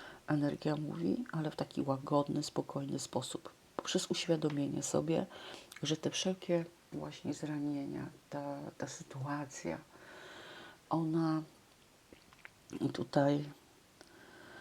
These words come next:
e, może przynieść ci korzyść, bo może ci pokazać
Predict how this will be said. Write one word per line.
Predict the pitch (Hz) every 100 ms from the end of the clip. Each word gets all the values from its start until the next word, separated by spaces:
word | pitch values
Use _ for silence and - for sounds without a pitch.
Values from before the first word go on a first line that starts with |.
| - - - - -
e, | 147 143 143 135 143 127 -
może | 156 175
przynieść | 190 - 196 190 -
ci | -
korzyść, | - - 226 196 170
bo | 160
może | 147 147 147
ci | -
pokazać | - - - 165 170 - 156 -